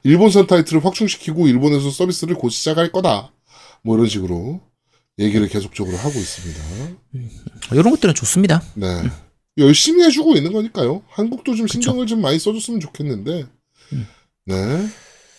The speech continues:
Speaker 2: 최근에 마소 보면은 또 한국에 많이 신경을 쓰고 있는 모습이니까
Speaker 1: 네.
Speaker 2: 이게 어떻게 보면은 다음 차세대 콘솔을 준비하는 부분도 있을 거거든요.
Speaker 1: 그쵸.
Speaker 2: 네,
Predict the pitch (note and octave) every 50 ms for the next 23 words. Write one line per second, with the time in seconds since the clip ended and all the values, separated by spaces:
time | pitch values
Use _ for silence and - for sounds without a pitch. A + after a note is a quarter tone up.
0 | _ - - - - - - - - - - - C#4 C4+ E4 E4 F4+ F4+ D4+ E3+
1 | C#3 C3+ - G#3 G3+ F#3+ G#3 G#3 G3+ F#3+ F#3 D#3 C#3 B2 - F3 E3+ A3 A3+ G#3
2 | G3 E3 C#3+ C3+ B2 A2 G2 G#2 G#2 B2+ D3+ - - E3 F#3 D#3+ C#3 - - F3+
3 | E3 C#3 B2 A#2+ C3 C#3+ D3 C#3+ C#3+ C#3 C3 C#3 D3 - D3+ D#3 G2 F2 - -
4 | - C3 C3 A2 F#2 G2 - - - G#2+ G#2 F#2+ F2+ F2+ E2+ D#2+ D#2+ - - _
5 | _ _ _ - - - - F#3 F3 G#3 G3+ G3 F#3 F3 E3+ E3 D3+ C#3 C3 A2+
6 | - - G#2+ - - - B3 A3 G3 F#3+ F3 E3 E3 E3 E3+ E3+ E3 D#3 C#3 -
7 | - - E3+ F3 G3 G3 E3 D#3 - A#3+ A#3 A#3 F#3+ D3 B2+ - - F3 F3 E3+
8 | F#3+ F3 E3 D3+ D#3 D#3+ D#3 C#3+ - - - B2 B2 C3+ E3 F#3+ G3+ G#3 G3+ F#3+
9 | F#3 E3+ D#3+ B2+ G#2 G2+ A2 - C3+ - C#3+ B2+ A2 F2 F2 G#2 D3+ D#3+ - _
10 | _ _ - F#3+ F#3 - - C#3+ D3 D#3+ - _ _ _ _ _ _ _ _ _
11 | _ - G#2 F#2+ F2+